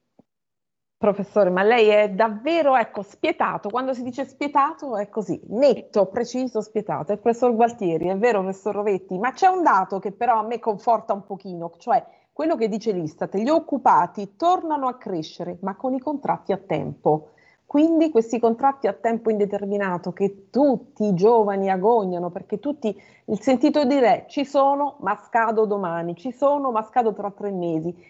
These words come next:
Insomma, qual è l'importante? Lavorare, lavorare intanto e mantenere questa posizione di lavoro, oppure che cosa?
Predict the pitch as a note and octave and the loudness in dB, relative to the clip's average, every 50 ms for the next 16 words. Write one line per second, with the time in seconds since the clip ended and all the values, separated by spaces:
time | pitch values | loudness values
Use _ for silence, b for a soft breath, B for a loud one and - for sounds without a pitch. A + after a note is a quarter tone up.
0 | b b b B3 - E4 D4 B3+ G#3 - - _ - D#4+ D4 C4+ A#3 G3+ F3 F3 | b b b -4 0 0 2 2 0 -2 -4 _ 2 4 4 4 4 2 2 0
1 | E3+ E3 - - E3 D#3+ _ - E3+ D#3+ E3 D#3 - F3 E3+ F#3+ G#3+ G#3+ G#3 F#3+ | -6 -6 -8 -12 -12 -12 _ -12 -10 -10 -12 -12 -10 -6 0 2 2 4 4 2
2 | F#3 F#3+ G#3 A#3+ C#4 C#4+ C4 A3+ G3 F#3+ F#3 F3 F3 F3+ F#3 G#3+ A#3+ A#3+ G#3+ F#3 | 2 2 2 2 2 2 2 2 2 2 0 0 0 0 -2 -2 -2 -2 -2 -4
3 | F#3 F3+ - - C#4+ D#4+ E4 D#4 B3+ A#3 - - F#3+ F3+ F3+ B B B B B | -4 -4 -2 0 0 0 0 -2 -4 -4 -2 -2 -2 -2 -2 B B B B B
4 | B G3 G3 G3+ G#3 G#3 G3+ G3+ - G#3 G#3 A#3 B3+ A#3+ G3 F#3 F3+ G3+ G3 G3 | B -2 0 0 0 0 -2 0 -2 0 0 2 2 2 0 0 0 -2 -4 -2
5 | - G3 F#3 G3+ F#3+ F#3+ G3 F#3+ - A#3+ A3 G#3 G#3 G3 F#3+ F#3+ G#3 C#4+ E4+ F4 | -2 -4 -2 -2 -2 -2 -2 -4 -2 -2 0 2 2 4 2 2 2 4 4 4
6 | D4+ B3 - - - G#3 G3 - - C4 C#4 A#3 G3 - F3+ - - - D#3 C#3+ | 4 4 2 0 -2 -4 -6 -4 -2 0 2 2 0 -2 -4 -6 -6 -6 -6 -6
7 | C#3+ C#3+ C#3+ C#3+ C#3+ | -6 -8 -10 -12 -12